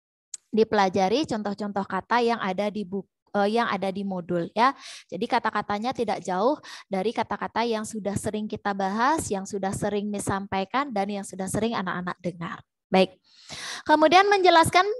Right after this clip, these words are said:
eh, indikator soal yang ketiga ya, menjelaskan pengertian kruna satme. Ya, kruna satme apa?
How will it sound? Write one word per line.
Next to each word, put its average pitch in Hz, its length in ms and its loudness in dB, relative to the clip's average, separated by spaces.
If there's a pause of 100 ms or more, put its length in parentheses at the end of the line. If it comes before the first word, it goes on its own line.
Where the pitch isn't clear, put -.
(220)
eh, 277 200 10
indikator 311 360 4
soal 294 280 6
yang 285 280 2
ketiga 247 640 2
ya, 214 320 4 (320)
menjelaskan 294 720 0
pengertian 320 720 -2
kruna 330 560 -2
satme. 294 880 -2 (160)
Ya, 196 640 2
kruna 240 320 -2
satme 277 400 -2
apa? 294 480 2